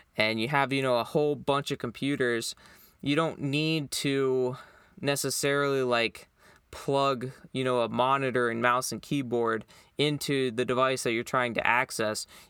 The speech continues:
You can just connect to it remotely through a web browser, which is, like,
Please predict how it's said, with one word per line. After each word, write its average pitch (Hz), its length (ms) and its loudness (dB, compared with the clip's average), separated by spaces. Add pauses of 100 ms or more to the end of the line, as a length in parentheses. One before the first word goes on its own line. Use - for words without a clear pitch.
You 131 100 -10
can 143 140 -2
just 120 180 -2
connect 127 300 -2
to 135 100 2
it 113 60 -2
remotely 117 420 0
through 113 200 0
a - 40 -2
web 117 240 2
browser, - 500 -2 (300)
which 110 240 -2
is, 104 220 -2
like, 104 280 2